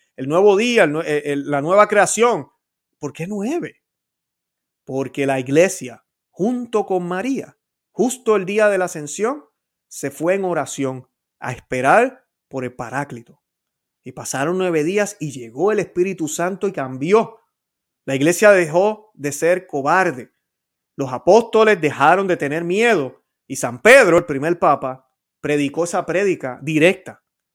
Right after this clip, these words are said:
que le dejó saber a los judíos, "Ustedes mataron a Dios". Y los judíos estaban que no podían creerlo. Y decían, "Ok, ¿y entonces qué hacemos?". "Bautícesen ustedes y sus familias y serán salvos", decía San Pedro.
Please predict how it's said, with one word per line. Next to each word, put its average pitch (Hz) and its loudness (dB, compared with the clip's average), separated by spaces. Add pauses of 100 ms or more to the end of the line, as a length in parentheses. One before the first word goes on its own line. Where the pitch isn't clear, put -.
(100)
que 123 -10
le 131 -4
dejó 131 -6
saber 202 4
a 190 4
los 165 0
judíos, 180 -4
"Ustedes 160 -4
mataron 156 -8
a 147 -8
Dios". 123 -12 (380)
Y 131 -12
los 131 -4
judíos 165 -2
estaban 170 -2
que 147 -4
no 156 -8
podían 170 -6
creerlo. 135 -8 (460)
Y 131 -8
decían, 151 0
"Ok, 156 0
¿y 185 0
entonces 147 -8
qué - -2
hacemos?". 233 4 (480)
"Bautícesen 220 0
ustedes 208 0
y 202 -6
sus 160 -6
familias 147 -10 (240)
y 151 -16
serán 123 -12
salvos", 143 -4
decía 123 -14
San 113 -14
Pedro. 107 -16